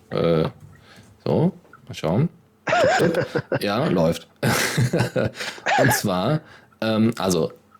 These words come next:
am Freitag, letzten Freitag, haben wir einen Rückblick gemacht, äh, also die Primetime war eine Sendung, äh, wo wir einen Rückblick zur Scapcon gemacht haben.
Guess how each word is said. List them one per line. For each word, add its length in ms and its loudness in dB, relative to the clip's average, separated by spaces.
am 120 -2
Freitag, 420 0
letzten 300 0
Freitag, 420 -2
haben 400 2
wir 140 2
einen 100 2
Rückblick 420 -2
gemacht, 560 -2
äh, 60 0
also 320 2
die 100 2
Primetime 640 0
war 280 0
eine 140 2
Sendung, 300 2
äh, 400 2
wo 60 0
wir 80 0
einen 80 2
Rückblick 400 -2
zur 100 0
Scapcon 400 0
gemacht 300 0
haben. 300 2